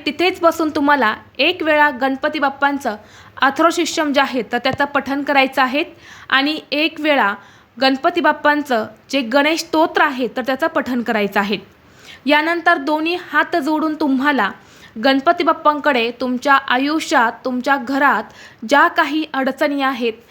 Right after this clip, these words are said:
जी काही संकट आहे, तर ते दूर होण्यासाठी, जी काही तुमची इच्छा आहे, तर ती पूर्ण होण्यासाठी मनोभावे प्रार्थना करायची आहे. दिवसभर तुम्हाला ही मसूर डाळ जी आहे, तर ती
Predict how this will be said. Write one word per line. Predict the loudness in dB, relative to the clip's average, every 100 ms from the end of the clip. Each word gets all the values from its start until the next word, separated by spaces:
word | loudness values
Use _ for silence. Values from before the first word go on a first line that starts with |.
| -20 _
जी | -2 -2
काही | 2 2 2 0
संकट | 0 0 2 2 4
आहे, | 2 0 -6 -6
तर | -8 -4
ते | -6
दूर | -2 -2 -2
होण्यासाठी, | -2 -2 0 0 0 -4 -4 -14 -20 -14 -6
जी | 2 2
काही | 4 0 0
तुमची | -2 -2 -2
इच्छा | -2 -4 -4 -2
आहे, | -2 -2 -2
तर | -2 -2
ती | -4
पूर्ण | -2 -4 -2
होण्यासाठी | -2 0 -2 -2 -2 0
मनोभावे | 0 2 2 2 0
प्रार्थना | 0 0 0 -2 -4
करायची | 0 0 0 0
आहे. | -2 0 -4 -6 _ _ _ _ -20 -20 -8
दिवसभर | 2 6 6 4 0 0 0
तुम्हाला | 0 0 0 2 2 0 -6 _
ही | -4 0
मसूर | 2 0 2 2
डाळ | 6 4
जी | 4 2
आहे, | 0 -4 -4
तर | -6
ती | -6